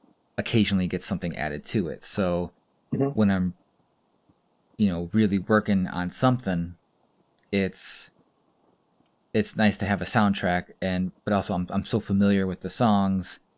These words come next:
Speaker 1: It, it's kind of like the Rob Zombie thing, is where it's like, I'm so familiar with my running route, the songs I'm listening to, that my mind can have the most focus on the story I'm trying to, you know,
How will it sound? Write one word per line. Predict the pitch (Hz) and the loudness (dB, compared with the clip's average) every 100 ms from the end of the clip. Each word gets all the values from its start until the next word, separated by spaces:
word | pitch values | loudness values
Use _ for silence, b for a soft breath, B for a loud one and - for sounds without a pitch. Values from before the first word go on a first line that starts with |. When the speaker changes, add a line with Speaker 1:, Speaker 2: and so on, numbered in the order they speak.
| _ _ _ _ _ _ _ _ _ - | _ _ _ _ _ _ _ _ _ -4
Speaker 1:
It, | 113 107 | -2 0
it's | 110 | -2
kind | - 113 | 2 4
of | 98 | 4
like | 98 | 2
the | 90 98 | 0 0
Rob | 98 92 85 | 2 2 2
Zombie | 98 92 87 | 0 0 -2
thing, | 95 85 | -4 -4
is | 85 90 | -6 -6
where | 87 | -6
it's | - | -4
like, | 82 - | -6 -6
I'm | 101 92 90 87 _ - | -6 -4 -4 -6 _ -10
so | - 147 | 2 2
familiar | 147 123 117 | 4 4 6
with | 107 104 | 4 4
my | 92 | 0
running | 98 101 | 4 4
route, | 101 95 98 - 101 - | 4 4 2 -2 -14 -10
the | 104 | -8
songs | - 101 98 98 | -2 0 2 0
I'm | 95 | -2
listening | 90 101 92 | -2 -2 -4
to, | 87 95 90 87 - _ _ _ _ _ _ | -2 -2 -2 -6 -12 _ _ _ _ _ _
that | 98 90 87 - _ _ - | 2 2 2 -2 _ _ -4
my | 101 92 | -2 0
mind | 98 98 98 92 | 2 2 2 0
can | 95 87 | -6 -6
have | - 92 - | -4 -4 -4
the | 98 | -4
most | 95 90 - | -4 -6 -4
focus | 101 101 95 | -2 -2 -4
on | 78 92 90 | -4 -2 -2
the | 87 | -4
story | - 120 110 98 92 95 - | -2 2 2 4 0 -4 -10
I'm | 69 90 | -10 -6
trying | - 90 | -2 -2
to, | 85 85 - _ _ _ _ _ _ _ _ - | -2 -4 -10 _ _ _ _ _ _ _ _ -4
you | 98 | -2
know, | 87 78 | 0 -4